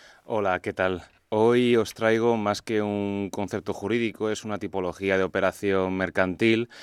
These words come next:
que se suele dar con bastante asiduidad en la, en la práctica. Me refiero a la compraventa de empresa.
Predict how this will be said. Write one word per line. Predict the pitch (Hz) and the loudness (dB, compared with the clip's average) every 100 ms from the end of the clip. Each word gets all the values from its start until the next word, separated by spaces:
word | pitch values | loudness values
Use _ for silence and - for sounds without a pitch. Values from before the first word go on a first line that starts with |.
| - - - | -18 -20 -8
que | 107 | -6
se | 95 | -4
suele | 90 101 104 | -2 2 6
dar | 104 104 | 8 6
con | 101 | 0
bastante | 87 87 92 87 92 | -2 -2 -4 -4 -2
asiduidad | 87 85 95 85 85 85 87 | -2 -4 -6 -4 -2 0 -2
en | 85 | -2
la, | 82 76 71 | -2 -2 -4
en | 78 | -6
la | 82 | -6
práctica. | - 85 - 78 76 71 - - - - _ | -2 -4 -4 -12 -14 -16 -20 -20 -20 -20 _
Me | 101 | 0
refiero | 98 92 110 | 2 2 4
a | 117 | 6
la | 127 107 98 | 8 8 6
compraventa | 98 92 92 95 107 | 2 2 2 4 4
de | |
empresa. | 95 85 87 - - | 4 2 -2 -2 -8